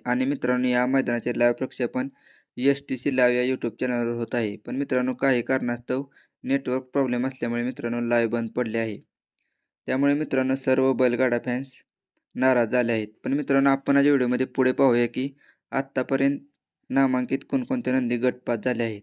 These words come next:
तर मित्रांनो, सगळ्यात पहिल्यांदा आपण पाहूया की आपल्या सर्वांचा लाडका दशम हिंद केसरी बकासूर नक्की कोणत्या गटात पळाला आणि मित्रांनो, त्याचा पायरा कोणत्या नंदीबरोबर होता.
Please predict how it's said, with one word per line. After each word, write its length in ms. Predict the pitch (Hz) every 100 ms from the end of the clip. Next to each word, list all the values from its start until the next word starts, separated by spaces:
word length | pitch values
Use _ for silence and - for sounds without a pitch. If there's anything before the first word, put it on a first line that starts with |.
| -
तर 80 | 127
मित्रांनो, 380 | 147 139 135
सगळ्यात 360 | 135 156 135 131
पहिल्यांदा 360 | - 143 131 120
आपण 200 | 127 123
पाहूया 320 | 135 127 120
की 240 | 123 135 - _ _ _
आपल्या 320 | 131 131 127
सर्वांचा 500 | 127 143 135 127 123
लाडका 260 | 131 131 127
दशम 380 | 113 123 127 131
हिंद 200 | 127 113
केसरी 340 | - - 123
बकासूर 520 | 110 127 120 123 135
नक्की 280 | 127 135 127
कोणत्या 360 | 117 135 120 120
गटात 240 | 117 123
पळाला 440 | - 120 117 117 139 _ _ _ -
आणि 200 | 123 127
मित्रांनो, 380 | 135 135 123 123
त्याचा 340 | 139 139 135
पायरा 460 | - - 135 123 120
कोणत्या 460 | 143 131 120 120
नंदीबरोबर 460 | 120 117 117 113 117
होता. 300 | 123 -